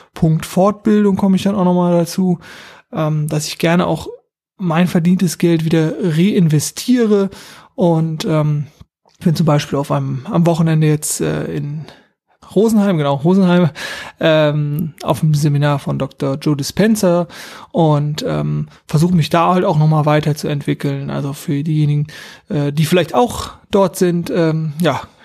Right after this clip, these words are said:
gerne mal eine E-Mail schicken, gerne mal eine Nachricht schicken, dann kann man sich vielleicht sogar auf dem Seminar mal kennenlernen und kurz schließen. Ja, also zurück, wofür brauchst du das Geld? Für,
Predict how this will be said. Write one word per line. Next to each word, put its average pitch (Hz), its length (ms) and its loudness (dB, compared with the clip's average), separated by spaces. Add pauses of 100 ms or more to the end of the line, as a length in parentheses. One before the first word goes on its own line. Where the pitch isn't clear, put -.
gerne 170 200 2
mal 165 100 2
eine 160 100 2
E-Mail 170 240 2
schicken, 160 400 -2
gerne 151 180 0
mal 151 100 0
eine 147 120 -2
Nachricht 151 320 0
schicken, 143 420 -6
dann 135 340 -4
kann 147 160 -4
man 143 160 -2
sich 151 140 -8
vielleicht - 340 -6 (300)
sogar 185 200 0
auf 196 100 0
dem 185 120 2
Seminar 226 600 2
mal 180 160 2
kennenlernen 165 560 0
und 147 340 -6 (160)
kurz 160 300 -2
schließen. 143 420 -6 (800)
Ja, 247 200 0
also 214 180 2
zurück, 214 320 0
wofür 285 540 2 (100)
brauchst 190 560 -2
du 294 400 0
das 180 260 0
Geld? 233 460 2
Für, 202 420 0